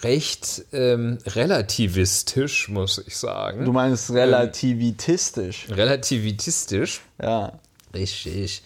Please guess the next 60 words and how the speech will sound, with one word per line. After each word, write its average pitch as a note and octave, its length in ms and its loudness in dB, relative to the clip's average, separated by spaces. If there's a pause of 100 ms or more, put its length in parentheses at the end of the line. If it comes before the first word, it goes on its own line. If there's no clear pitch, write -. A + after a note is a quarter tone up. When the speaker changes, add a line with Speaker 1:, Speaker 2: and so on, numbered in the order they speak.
(120)
Speaker 2:
Richtig. A#2+ 320 4
Speaker 1:
Und, A2+ 140 6
ähm, A2 540 6
Speaker 2:
Das - 80 6
ist - 40 2
ja G#3 140 4
Karneval. D3 420 2
Seit D3+ 180 4
dem D3 100 2
ersten, D3+ 420 -2
äh, C#3 340 2
seit D3 160 2
dem D3 60 -2
elften C#3+ 320 -2
elften D3 280 0
ist C3+ 140 -2
Karneval. A#2 300 0
Speaker 1:
<laughs> - 0 -
Seit G#2 220 -2
dem G#2+ 40 -2
ersten B2 280 -2
elften G2+ 280 -2
Speaker 2:
Also A#2 140 -2
ich - 80 -4
Speaker 1:
ist, - 40 -6
Speaker 2:
meine, D3+ 260 4
Speaker 1:
ja. D3 160 2
Speaker 2:
wir D3+ 100 2
müssen F#3+ 280 2
auch, F3 220 4 (220)
äh, D#3 420 4
ich C#3 140 -8
meine, E3+ 160 0
ich - 160 -4
hasse G3 260 -4
zwar G3+ 220 -4
Karneval, G3+ 560 -2
aber C#3+ 320 0
wenn A#2+ 340 -4
man C#3+ 200 0
nicht D#3 200 -6
in, C#3 300 -2
äh, B2 320 0 (340)
im B2+ 100 -2
Rheinland C3+ 460 2
wohnt, C3 300 0
kann D3+ 140 -4
man D3 100 -4
ja C3+ 100 0
so B2+ 160 -2
ein B2 60 -2
bisschen B2+ 220 -4
Speaker 1:
Findet C#3 160 0
man C3 40 2
das C3+ 460 2
gut? D3 160 2
Speaker 2:
Lokalkolorit B2+ 800 2
und A2+ 160 -8
so, A#2 200 -4
ne? A2+ 160 -10